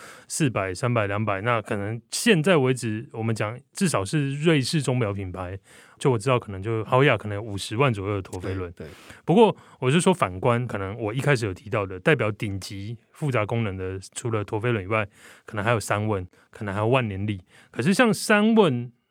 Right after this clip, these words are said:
Speaker 1: 万年历还，还有所谓的走，我们讲说有越来越入门的现象。可是像三问，它好像就没有这种感觉，就是，呃，因为以前看到三问可能就一千万、八百万、九百万、一千万，现在三问好像还是非常罕见。为什么会有这种对比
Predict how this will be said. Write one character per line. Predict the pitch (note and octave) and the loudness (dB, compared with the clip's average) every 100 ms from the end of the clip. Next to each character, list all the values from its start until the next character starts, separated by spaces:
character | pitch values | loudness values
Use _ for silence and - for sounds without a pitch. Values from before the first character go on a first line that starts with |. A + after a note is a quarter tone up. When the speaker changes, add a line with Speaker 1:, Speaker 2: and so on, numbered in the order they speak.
| _ A#3 | _ 4
Speaker 1:
万 | A#3+ | 6
年 | D3 | 6
历 | F#3+ D3 | 6 6
还， | B2 C#3+ | 4 0
还 | B2+ C#3+ | 0 4
有 | F3 A2+ G#2 - - - | 6 4 0 -10 -18 -12
所 | - A2 | -2 2
谓 | C#3+ | 4
的 | B2 G#2 | 2 -2
走， | - A2+ A2+ A2+ | -2 -4 -4 -10
我 | A#2 G#2+ | -6 -4
们 | G#2+ | -2
讲 | F#2+ | -4
说 | G2 B2+ C3+ | 0 0 0
有 | A2+ G2 | -4 -2
越 | D3 D3 | 2 2
来 | |
越 | C3+ C#3 | 4 2
入 | C#3 | 2
门 | A#2+ F#2+ | 0 -2
的 | F#2+ | -6
现 | - A2+ | -2 -2
象。 | G2 A2 - - - | -2 -6 -8 -20 -12
可 | - | -2
是 | D#3 | 4
像 | G#3+ | 4
三 | - F#3 E3+ F#3+ | 4 2 4 4
问， | D#3+ A2 - - _ | 4 2 -6 -20 _
它 | - F#3 | -4 -2
好 | - G#2+ | 0 -2
像 | - G#3+ | 4 4
就 | E3 | 6
没 | F3+ C#3 | 4 4
有 | A#2 | 0
这 | D#3 | 0
种 | B2+ G#2+ | -2 -2
感 | G#2 F#2 | -4 -4
觉， | G2 | -4
就 | B2+ | -2
是， | C#3 C3 - - - | 0 -2 -4 -20 -10
呃， | A2 A#2+ | -6 2
因 | G#3+ | 4
为 | F#3+ | 4
以 | B2 | 0
前 | A#2 B2 C3+ | 0 0 -2
看 | - E3+ | 0 4
到 | D#3 | 4
三 | D3+ D3+ | 4 2
问 | B2 | 2
可 | |
能 | G2+ | -2
就 | G#2 | -4
一 | C#3 | -4
千 | B2+ B2 B2+ | -2 0 2
万、 | A#2 A2 | 2 2
八 | B2 | 0
百 | A#2+ | 2
万、 | B2 | 2
九 | A#2 A#2 | 2 2
百 | G#2+ | 0
万、 | A#2 | 0
一 | |
千 | A2+ | 0
万， | A#2 - - _ | -2 -4 -20 _
现 | - - G#3+ E3+ | -12 4 6 8
在 | F3 | 6
三 | - E3 | 6 6
问 | F3 | 6
好 | C3 G2 | 4 2
像 | D3+ | 2
还 | C3 | 2
是 | B2+ | 0
非 | - C#3 | 2 2
常 | A#2 F2+ | 2 -4
罕 | E2 F#2 | -6 -10
见。 | E2+ A#2+ A2+ | -6 -6 0
为 | G#3 | 2
什 | F3 | 2
么 | F#2+ | 2
会 | C3+ | 2
有 | A#2 | 2
这 | C#3 | -2
种 | A#2 F#2+ | -6 -2
对 | D#3+ G#2 | 0 0
比 | F#2+ | -4